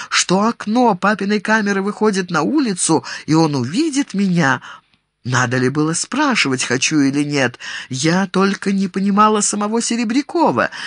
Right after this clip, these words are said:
Зачем и почему он стремится сделать нам доброе? И не злое ли его доброе? «Хочу», — отвечала я чуть ли не в обмороке. «Прекрасно.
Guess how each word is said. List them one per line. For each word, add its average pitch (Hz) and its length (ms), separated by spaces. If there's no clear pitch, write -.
Зачем 175 720
и 190 60
почему 240 640
он 185 220
стремится 180 640
сделать 180 480
нам 185 340
доброе? 139 720
И 156 320
не 165 320
злое 226 760
ли 165 140
его 123 340
доброе? 85 720
«Хочу», — 196 720
отвечала 185 520
я 190 260
чуть 190 360
ли 180 120
не 180 120
в 170 120
обмороке. 185 640
«Прекрасно. 147 920